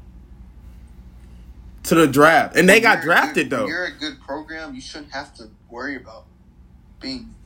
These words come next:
Speaker 2: as bad as they were. You should be able to reload and rebuild every single year.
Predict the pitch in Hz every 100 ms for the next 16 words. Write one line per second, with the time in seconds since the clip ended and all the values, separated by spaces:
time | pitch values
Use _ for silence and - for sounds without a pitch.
0 | - - 110 120 123 117 110 110 113 123
1 | 107 - - - - - - - - -
2 | 247 - 269 262 135 117 107 110 135 120
3 | 120 131 131 - - 117 123 117 127 123
4 | 110 117 120 117 120 113 110 120 113